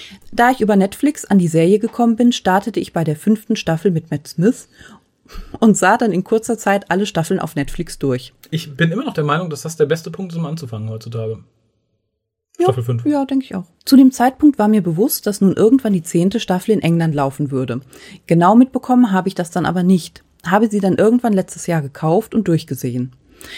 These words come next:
Speaker 1: Ich habe dann natürlich auch irgendwann Staffel eins bis vier nachgeholt und auch schon einige Classics, obwohl ich mich da noch nicht als Experte bezeichnen würde.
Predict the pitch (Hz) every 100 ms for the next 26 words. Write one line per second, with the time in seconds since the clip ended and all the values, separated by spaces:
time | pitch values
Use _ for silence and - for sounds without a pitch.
0 | - - 208 226 247 254 254 - 254 247
1 | - 196 214 233 220 - 196 156 165 185
2 | - - 220 175 147 - 139 131 123 123
3 | _ - 190 170 175 202 170 170 208 214
4 | 226 196 131 - - - - 156 156 196
5 | 226 240 - 233 226 202 180 190 202 202
6 | 214 - 170 160 127 - 123 - 135 143
7 | - -